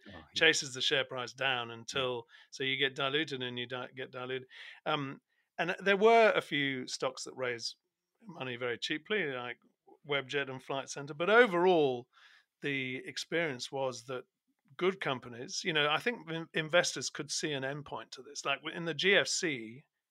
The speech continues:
Speaker 1: Mm.
Speaker 2: it, it w-, just wasn't clear how th-, we could have been in a depression for years. It, w-, it wasn't quite clear how that was gonna play out. Whereas this time around, I think investors were saying, "Right, so this company is a quality company underneath. It just needs a year's worth of liquidity or whatever."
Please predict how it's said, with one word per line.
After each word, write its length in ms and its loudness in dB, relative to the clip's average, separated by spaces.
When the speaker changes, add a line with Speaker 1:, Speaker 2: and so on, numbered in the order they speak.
Speaker 1:
Mm. 260 -16
Speaker 2:
it, 160 -10
it 180 -8
w-, 200 -6
just 260 2
wasn't 480 0
clear 400 -2
how 160 -8
th-, 100 -20
we 100 -14
could 160 -6
have 260 -10
been 160 -4
in 120 -6
a 120 -8
depression 500 -6
for 100 -20
years. 300 0
It, 80 2
w-, 240 -2
it 240 -2
wasn't 380 -4
quite 340 2
clear 300 0
how 220 -4
that 200 -2
was 140 -10
gonna 340 -10
play 220 2
out. 180 0
Whereas 300 2
this 160 0
time 320 -2
around, 300 -8
I 20 -6
think 280 -6
investors 480 -2
were 80 -12
saying, 300 -6
"Right, 280 -8
so 500 -4
this 140 -4
company 360 -8
is 160 -12
a 40 -20
quality 320 2
company 340 -10
underneath. 460 -8
It 80 -16
just 220 -14
needs 200 -14
a 60 -18
year's 320 -14
worth 200 -14
of 40 -20
liquidity 500 -20
or 80 -18
whatever." 360 -8